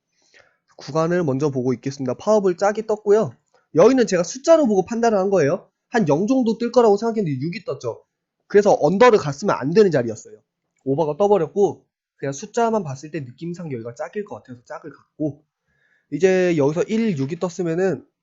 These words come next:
솔직히 파워볼 구간은 그렇게 잘 모르겠습니다. 여기서 투박스가 뜰 수도 있고, 이쪽 사, 이, 일, 사, 이, 일 그림 타서 언더가 뜰 수도 있고,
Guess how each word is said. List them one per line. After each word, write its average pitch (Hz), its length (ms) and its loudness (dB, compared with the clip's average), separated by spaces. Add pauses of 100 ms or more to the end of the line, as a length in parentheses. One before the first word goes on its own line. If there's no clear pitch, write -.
(440)
솔직히 - 560 -6
파워볼 220 480 0
구간은 147 380 -6
그렇게 139 240 -10
잘 135 200 -10
모르겠습니다. 120 480 -10
여기서 117 220 -14
투박스가 220 540 -8
뜰 202 100 -6
수도 202 240 -14
있고, 185 420 -8 (260)
이쪽 143 280 -8
사, 127 260 -2
이, 139 60 0
일, 180 340 2
사, 139 280 -2
이, 139 100 0
일 147 280 -2
그림 147 220 -6
타서 151 220 -10
언더가 143 400 -6
뜰 - 100 -4
수도 127 180 -20
있고, 107 280 -20